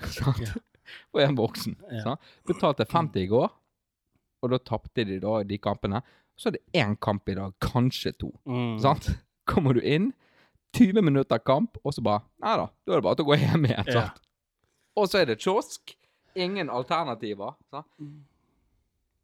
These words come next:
Speaker 1: Nå begynner du å spe på. Nå begynner du å
Speaker 2: Mm.
Speaker 1: skjønne det at, OK, nå er de store og sånn som det er.
Speaker 2: Mm.
Speaker 1: Og da kan vi ta det over to dager. Mye
Speaker 2: Men,
Speaker 1: kortere
Speaker 2: og,
Speaker 1: dag.
Speaker 2: og det som var realiteten da, i det B-sluttspillet så var det fire lag.
Speaker 1: Ja.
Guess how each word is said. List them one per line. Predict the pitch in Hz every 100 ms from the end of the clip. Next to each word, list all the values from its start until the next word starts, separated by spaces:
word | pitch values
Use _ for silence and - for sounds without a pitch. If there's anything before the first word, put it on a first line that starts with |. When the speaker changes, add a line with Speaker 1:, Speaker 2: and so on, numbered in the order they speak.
| _
Speaker 1:
Nå | 220 240
begynner | 131 92
du | 90
å |
spe | - _ 101 - -
på. | 147 - _ -
Nå | 185
begynner | 123 113 107
du |
å |
Speaker 2:
Mm. | 101
Speaker 1:
skjønne | 117 123 120
det | 104
at, | 104
OK, | 147 - 139
nå | 127 131
er |
de | 104
store | - 143 131 107
og |
sånn | 113 117
som | - 113
det |
er. | 117
Speaker 2:
Mm. | 110 107 _ _ _
Speaker 1:
Og | 175
da | 214
kan | 143
vi | 110
ta | - 160
det | 143
over | 101 98 _
to | - - 139 98
dager. | 98 107 98 - _ 123
Mye | 180
Speaker 2:
Men, | 202 180
Speaker 1:
kortere | - - - 160 175
Speaker 2:
og, | 113
Speaker 1:
dag. | 95 165
Speaker 2:
og | 147
det | 196 175
som | - 131 135
var | 160 139
realiteten | 127 113 - - 175 135 _ 104
da, | 110 139 _ _ -
i | 147
det | 170 147
B-sluttspillet | 175 165 131 - 110 - 110 107 104
så | 147
var | 147
det | 120
fire | - 120 127 131
lag. | 120 82 _ _ _ _ _ _ _ _ _ _ _ _
Speaker 1:
Ja. | 202